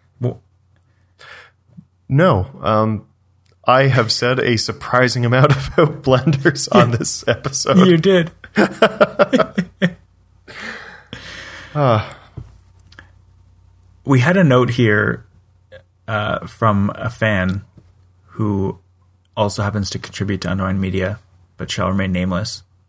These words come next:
Speaker 1: to protect his or her anonymity, uh, who wanted us to weigh in on the Alberta government system, which apparently only has one party. This is news to me because I, I wasn't at the age where I could participate in Alberta government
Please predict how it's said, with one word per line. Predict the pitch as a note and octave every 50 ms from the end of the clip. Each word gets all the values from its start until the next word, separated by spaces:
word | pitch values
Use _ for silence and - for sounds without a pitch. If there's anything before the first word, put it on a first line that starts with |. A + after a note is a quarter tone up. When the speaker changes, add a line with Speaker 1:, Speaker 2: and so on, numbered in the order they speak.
| -
Speaker 1:
to | - G#2+ -
protect | - G2+ - - G2 F#2 - - - - _ _ _ _ _
his | _ - G#2 F#2+ F#2+
or | G2 F2
her | - G2+ G2 -
anonymity, | - G2 F#2+ F#2 F#2 F#2+ F#2 F#2 F2+ F2+ F2+ F2+ F#2+ - _ _ _ _ _ _ _ _ _ _ _ _ _ _ _ _ _ _ _ _ _ -
uh, | G2 F#2 F#2 F#2 F2+
who | F2+ - A2
wanted | G#2 G#2 A2 B2+ C3 B2
us | A#2+ A#2 A#2 -
to | - - - - G#2 G2 F#2+ F#2 F#2 F#2 F#2 - _ _ _ _ -
weigh | - G#2 A2+ A2 A2 G#2+
in | G#2 G2 F#2+ G#2
on | - - G2+ G2+ G2 G2 F#2+ F#2+ F#2+ - - - _ _ _ _ _ _ _ _ _ _ _ _ _ _ _ _ _ _ _ _ _ _ _ -
the | - C3+ A#2 G#2 A2+ A2 A2+
Alberta | F#2 G#2 G#2 G2 A#2+ B2+ B2 C3 B2
government | A#2 - A2 G2+ G#2 G#2 G#2 G2 G2+
system, | - - F#2+ - - G#2+ G2
which | F#2+ F#2 -
apparently | G#2+ - - B2 B2 A2+ G#2+ G#2
only | G2+ G#2 F#2+
has | F2+ F#2+ F#2
one | G2 G2+ G2 F#2+ F2
party. | - - G2 G2 F#2+ F2+ F#2+ F#2 - _ _ _ -
This | A2 A2
is | C3+ B2+ A2
news | A2+ A2 G#2+ G#2
to | - -
me | A2 G#2
because | G2+ G2+ G2 - - -
I, | G#2+ G#2 G#2 F#2 F2+ - _ _ _ _ _
I | - A2
wasn't | G#2+ A2+ A#2 B2+ C#3
at | C3
the | A#2+ A#2+ - -
age | G2 G2 G2 F2 -
where | F#2+ G2+ G2
I | F#2+
could | F#2+ G2+ -
participate | - G2 G#2+ F#2+ - - F#2+ F#2 - E2
in | F2+ F2+
Alberta | F#2 F2+ F#2 G2 G2 F#2+ F#2
government | - F#2 F#2 F2+ G2 F#2+ F2+ F2